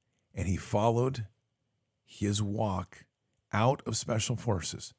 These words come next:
resigned himself out of commission of Special Forces. And the most profound thing was why he did it.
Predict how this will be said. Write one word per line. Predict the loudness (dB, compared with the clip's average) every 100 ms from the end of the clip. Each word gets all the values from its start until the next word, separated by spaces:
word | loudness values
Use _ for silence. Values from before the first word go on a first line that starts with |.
| _ -2
resigned | 0 0 2 2 4
himself | 2 0 -2 -4 -8 -6
out | -4
of | -2
commission | 0 0 0 -2 -2
of | -4
Special | -2 -4 -4
Forces. | -4 -4 -4 -8 -12 _ _ _ _ _ -4
And | 0
the |
most | 4 2 4
profound | 0 2 4 4
thing | 2 0
was | 0
why | -2 -2 0 0 0
he | -4 -6
did | -6 -6
it. | -8